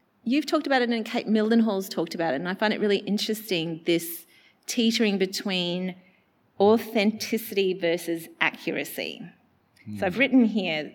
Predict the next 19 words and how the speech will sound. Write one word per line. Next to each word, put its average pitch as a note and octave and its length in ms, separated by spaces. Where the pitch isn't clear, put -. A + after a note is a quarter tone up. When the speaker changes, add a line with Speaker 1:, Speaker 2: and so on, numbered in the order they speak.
Speaker 1:
like, D#3 180
it's - 160
like D#3+ 120
a D3+ 40
scale, D3+ 420
like D3 240
T G#3 140
V F#3+ 120
shows E3+ 320
or E3 80
some E3 340
books, D3+ 300
readers F3 400
just E3+ 220
need E3 180
it - 140
to - 100
feel A#3 680
accurate C4+ 580